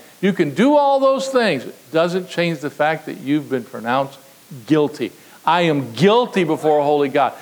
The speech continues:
I deserve the judgment of God on me. But God, the righteous judge, the sovereign God, because of what Jesus did on the cross for me and for all of us, He's declared me righteous.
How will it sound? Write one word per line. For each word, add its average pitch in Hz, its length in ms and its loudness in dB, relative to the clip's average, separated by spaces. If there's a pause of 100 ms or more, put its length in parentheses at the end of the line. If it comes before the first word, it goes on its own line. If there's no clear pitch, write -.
(140)
I 170 200 2
deserve 190 680 4
the 208 80 0
judgment 180 440 0
of 170 100 2
God 170 240 2
on 156 220 0
me. 143 180 0 (240)
But 247 380 2
God, 208 680 2
the 185 120 6
righteous 233 500 2
judge, 160 380 0 (260)
the 175 100 2
sovereign 254 600 2
God, 156 380 2 (220)
because 196 320 4
of 208 80 4
what 208 260 0
Jesus 226 520 2
did 220 160 2
on 208 160 2
the 190 80 2
cross - 480 2
for 208 100 2
me 294 240 4
and 202 140 0
for 208 160 4
all 302 240 4
of 208 120 0
us, 185 180 2 (300)
He's 294 300 4
declared 277 920 2
me 302 560 2
righteous. 302 840 0